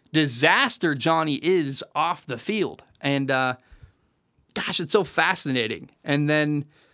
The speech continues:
I, I wanna maintain something. I, I really think that Johnny would have been a, a nightmare to play with and to coach. I mean,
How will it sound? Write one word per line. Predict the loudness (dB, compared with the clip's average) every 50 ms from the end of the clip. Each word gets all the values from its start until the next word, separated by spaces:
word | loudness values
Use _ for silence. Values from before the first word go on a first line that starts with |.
| _ _ _ _ _ _ _ -2
I, | -2 0
I | 2 2
wanna | 4 4 4 4 4
maintain | 2 2 2 2 2 2 2
something. | 2 2 2 2 0 2
I, | 2 0 2 4
I | 2 2
really | 2 2 0 0 0 2 2 0 0 -2
think | 0 0 0 0 0 0
that | 0 0 0 0 -4 _ _ _ _ _ _ _ _ _ _ _ _ _ _ _ _ _ _ _ _ _ _ _ _ _ _ _ -10
Johnny | -6 0 2 2 4 4 4 4 4
would | 4 4 2
have | 2 4
been | 4 2 2 2
a, | -2 -6 -10 -12 -16 _ _ -2
a | 0 0
nightmare | 0 0 0 0 2 2 2 2 0 -2 0 2 2 2 0
to | -2
play | -6 -8 -4 -2 0 0 2
with | 2 2 2 2 2 -2
and | -4 -6 -6
to | -6 -8
coach. | -10 -6 -6 -6 -6 -6 -6 -4
I | -4
mean, | -2 -2 -4 -4 -4 -6